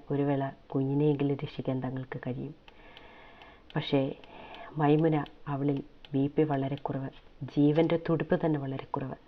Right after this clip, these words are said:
ഓക്സിജൻ മാസ്ക്, മാസ്ക് എടുത്ത് അവൾക്ക് ഫിറ്റ് ചെയ്യുമ്പോൾ ഡോക്ടർമാർ, ഡോക്ടർമാരുടെ മുഖം വല്ലാത്ത നിരാശ കൊണ്ട് വിളറി വെളുത്തു പോയിരുന്നു. എത്രയും പെട്ടെന്നൊരു ഡിസിഷൻ എടുക്കണം. അതെടുത്ത ഒരു വേള കുഞ്ഞിനെയെങ്കിലും രക്ഷിക്കാൻ തങ്ങൾക്ക് കഴിയും.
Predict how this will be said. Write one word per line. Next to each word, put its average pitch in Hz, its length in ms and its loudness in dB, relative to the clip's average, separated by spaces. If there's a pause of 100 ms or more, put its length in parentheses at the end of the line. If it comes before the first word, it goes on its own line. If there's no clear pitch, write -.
(600)
ഓക്സിജൻ 151 580 4
മാസ്ക്, 151 540 -2
മാസ്ക് 151 340 2
എടുത്ത് 143 220 2
അവൾക്ക് 143 240 0
ഫിറ്റ് 147 240 -2
ചെയ്യുമ്പോൾ 139 440 2 (680)
ഡോക്ടർമാർ, 135 480 0 (160)
ഡോക്ടർമാരുടെ 139 480 -2
മുഖം 131 280 -6
വല്ലാത്ത 135 400 -2
നിരാശ 135 480 -2
കൊണ്ട് 135 200 -6
വിളറി 139 320 -6
വെളുത്തു 135 340 -6
പോയിരുന്നു. - 380 -6 (1160)
എത്രയും 185 440 6
പെട്ടെന്നൊരു 170 360 0
ഡിസിഷൻ 151 480 0
എടുക്കണം. 143 360 -6 (280)
അതെടുത്ത 143 380 2
ഒരു 135 180 2
വേള 135 140 0
കുഞ്ഞിനെയെങ്കിലും 151 680 2
രക്ഷിക്കാൻ 135 380 -2
തങ്ങൾക്ക് 131 460 -6
കഴിയും. 123 200 -4